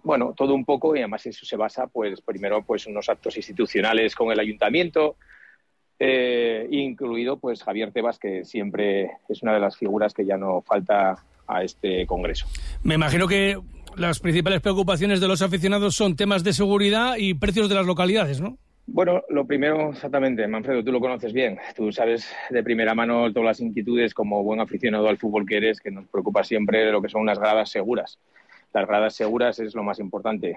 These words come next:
Speaker 1: Eh, me vas a preguntar seguramente qué pasaría con el Sporting Oviedo en ese, ese tema, pero yo sé
Speaker 2: Evidentemente.
Speaker 1: que al final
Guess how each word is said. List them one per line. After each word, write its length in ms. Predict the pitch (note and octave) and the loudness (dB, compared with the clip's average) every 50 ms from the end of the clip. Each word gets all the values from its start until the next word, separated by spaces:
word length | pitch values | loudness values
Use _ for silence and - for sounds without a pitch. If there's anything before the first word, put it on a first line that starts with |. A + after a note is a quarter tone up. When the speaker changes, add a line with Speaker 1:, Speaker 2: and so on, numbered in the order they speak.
| - - | -8 -10
Speaker 1:
Eh, 320 | A2 G2 F#2+ F#2+ F#2+ F#2+ F#2 | -10 -8 -8 -8 -6 -6 -4
me 120 | F#2 F#2+ | -4 0
vas 140 | F#2 G2+ - - | 0 0 -2 0
a 40 | |
preguntar 380 | G2 G#2+ G#2 G2 G2+ F#2+ G#2+ G2+ | 0 0 0 0 0 0 -2 -2
seguramente 480 | - A2 G2+ G2 G2 G2 G2 F#2+ - G2+ | 0 0 0 2 0 0 0 -2 -2 -2
qué 80 | - | -2
pasaría 380 | G2 - G2 - G#2 F#2+ G2 F#2 | -2 -2 -2 -2 0 0 0 0
con 120 | G2 F#2+ F#2 | 0 -2 -4
el 80 | F2+ - | -6 -10
Sporting 360 | - _ - G2 - G#2 F#2+ F#2 | -12 _ -8 -8 -6 -6 -4 -2
Oviedo 340 | F#2 F#2+ G2+ G#2 G2 F#2+ | 0 2 2 2 2 0
en 60 | F#2 F#2 | -2 -4
ese, 160 | F2+ - - | -6 -12 -12
ese 160 | - - G2 | -8 -8 -2
tema, 260 | - G#2 G#2 G2 - - | 0 2 2 2 2 2
pero 180 | - F#2+ F#2 | 0 2 2
yo 60 | F#2+ | 4
sé 80 | G2 - | 2 4
Speaker 2:
Evidentemente. 520 | F3+ G2 G2+ - G#2+ G#3+ G#3 G3 F3 C#3 C3 | 4 2 2 2 2 2 2 2 2 2 2
Speaker 1:
que 60 | B2 | 0
al 80 | A#2+ A2+ | 0 0
final 340 | - A#2 A2 A2+ A2 A2 | -2 -4 0 0 0 0